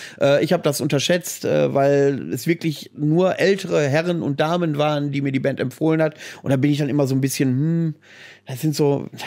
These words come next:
ich weiß nicht, wie ich das beschreiben soll. So, äh, gibt ja auch vieles, was die ältere Generation hört, was ich derbe langweilig finde.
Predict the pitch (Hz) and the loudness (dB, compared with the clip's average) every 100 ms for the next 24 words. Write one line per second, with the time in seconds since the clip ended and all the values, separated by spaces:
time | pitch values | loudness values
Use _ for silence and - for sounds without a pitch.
0 | - - 151 170 151 135 143 143 - 156 | -12 -2 -2 2 0 0 -2 -2 -2 0
1 | 170 120 117 113 117 120 117 80 123 120 | 0 0 0 0 0 0 0 0 -2 -2
2 | 143 160 147 - - 185 208 196 - 175 | -6 -2 -2 -2 -6 -2 0 0 0 -6
3 | - 87 147 151 143 135 139 - 147 139 | -4 -4 -4 -2 -2 -2 -4 -2 -2 -2
4 | - 135 139 - 123 123 139 143 135 131 | -2 -6 -6 -10 -10 -4 0 2 2 2
5 | 131 110 113 - - 67 - | 2 0 -2 -4 -6 -4 -8